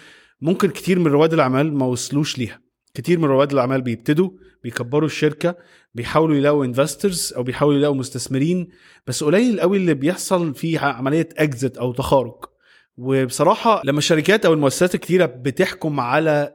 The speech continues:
ال-، الايكو سيستم أو المجتمع ريادة الأعمال في أي دولة، بيحكم على عدد الاكزيتس أو عدد التخارج اللي حصل من الستارت ابس أو، آم، شركات ريادة الأعمال. عشان كده الضيف معانا النهاردة special قوي.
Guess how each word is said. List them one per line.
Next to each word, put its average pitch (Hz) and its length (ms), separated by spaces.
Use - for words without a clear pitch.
ال-، 120 680
الايكو 165 260
سيستم 139 500
أو 156 360
المجتمع 143 640
ريادة 139 300
الأعمال 139 320
في 127 180
أي 143 160
دولة، 147 360
بيحكم 143 720
على 127 200
عدد 147 400
الاكزيتس 147 600
أو 123 140
عدد 160 280
التخارج 147 760
اللي 131 120
حصل 170 440
من 160 360
الستارت 123 720
ابس 160 200
أو، 151 300
آم، 127 480
شركات 156 460
ريادة 151 200
الأعمال. 113 300
عشان 185 240
كده 220 200
الضيف 180 380
معانا 156 240
النهاردة 156 480
special 151 400
قوي. 147 240